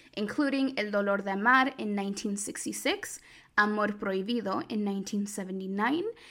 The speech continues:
Senda Prohibida most recently in twenty twenty-three, which was produced by ViX. They've been, if y'all have been keeping up, they've been kind of rebooting and adapting these older classic telenovelas.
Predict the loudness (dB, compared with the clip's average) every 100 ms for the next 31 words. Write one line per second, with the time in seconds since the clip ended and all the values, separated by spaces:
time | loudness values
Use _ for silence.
0 | -20 -12 0 4 6 8 12 12 10 2
1 | 0 4 6 6 6 6 6 4 -2 -4
2 | 2 2 2 -2 0 0 -2 -2 -2 0
3 | 0 0 -2 -2 -2 2 2 4 2 -2
4 | -8 -6 -2 -2 -2 -2 -4 -10 -4 0
5 | 0 0 6 6 6 2 -4 0 0 4
6 | 4 4 0 -4 -20 -20 -6 4 8 8
7 | 8 0 -2 -2 -2 0 0 0 0 0
8 | 4 2 4 2 4 2 0 -2 -2 -2
9 | 0 0 -2 -4 -6 -4 -4 4 4 2
10 | -4 -2 -2 -4 -2 0 4 4 2 -2
11 | 2 2 2 -8 -4 -2 -2 -4 -4 0
12 | 2 2